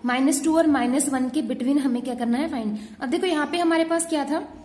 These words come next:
माइनस टू, यहाँ पे हमारे पास क्या था? माइनस वन और ज़ीरो था, उसके between तो हमारे पास इतने आ गए।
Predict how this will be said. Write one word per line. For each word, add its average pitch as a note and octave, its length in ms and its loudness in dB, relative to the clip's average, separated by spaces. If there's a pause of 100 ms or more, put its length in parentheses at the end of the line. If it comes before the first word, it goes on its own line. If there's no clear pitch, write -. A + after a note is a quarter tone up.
(760)
माइनस C#4+ 500 2
टू, D#4+ 300 0
यहाँ C4 200 2
पे D4+ 100 0
हमारे D#4+ 220 2
पास D#4 220 -4
क्या D#4+ 100 0
था? E4 100 0
माइनस C#4+ 420 2
वन C#4+ 220 2
और D4 100 0
ज़ीरो C4+ 240 0
था, A3+ 440 -6 (120)
उसके D#4 200 -2
between D#4+ 300 -2
तो F#4 60 -2
हमारे D#4+ 240 0
पास D#4+ 160 -4
इतने B3+ 200 -6
आ A#3 100 -2
गए। A3+ 180 -4